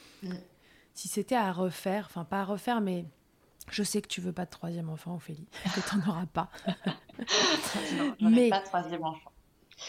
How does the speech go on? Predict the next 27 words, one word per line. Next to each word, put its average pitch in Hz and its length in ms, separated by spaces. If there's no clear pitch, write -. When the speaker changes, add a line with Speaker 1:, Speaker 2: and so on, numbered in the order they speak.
Speaker 2:
imaginons-nous 233 760
un 226 140
seul 262 220
instant 240 360
que 233 80
tu - 140
doives 190 220
recommencer 214 580
une 208 120
expérience 196 560
avec 185 260
un 185 80
nourrisson. 185 540
Speaker 1:
Ouais. 175 400
Speaker 2:
Est-ce - 180
que 262 280
t'envisagerais, 202 680
du 190 140
coup, 208 260
l'expérience 214 640
allaitement 196 440
différemment ? 202 640
Déjà, 196 220
est-ce 175 120
que 190 60
tu - 160
l'envisagerais ? 175 680